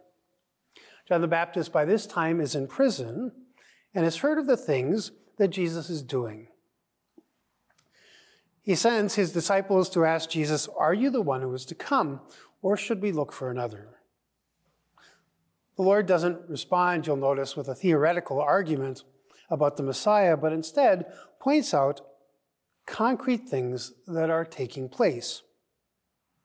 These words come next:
"Go tell John, the blind are seeing, the lame are walking,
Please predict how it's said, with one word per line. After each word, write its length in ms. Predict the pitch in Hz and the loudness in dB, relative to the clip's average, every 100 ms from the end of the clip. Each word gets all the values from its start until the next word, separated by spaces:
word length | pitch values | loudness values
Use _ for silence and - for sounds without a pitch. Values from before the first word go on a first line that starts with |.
| _ - | _ -2
"Go 120 | 220 | 0
tell 200 | 262 254 | 2 2
John, 540 | 220 233 170 123 123 - _ | 4 4 2 -2 -8 -14 _
the 80 | 175 | -8
blind 320 | 156 170 196 | -2 0 2
are 100 | 202 | 0
seeing, 580 | 196 - 165 117 107 113 _ _ _ _ _ _ _ - | 0 -2 0 -2 -4 -12 _ _ _ _ _ _ _ -8
the 100 | 170 | -2
lame 280 | 196 240 | 0 2
are 140 | 240 214 | 2 2
walking, 640 | 151 135 135 131 107 110 | 2 2 0 -4 -14 -14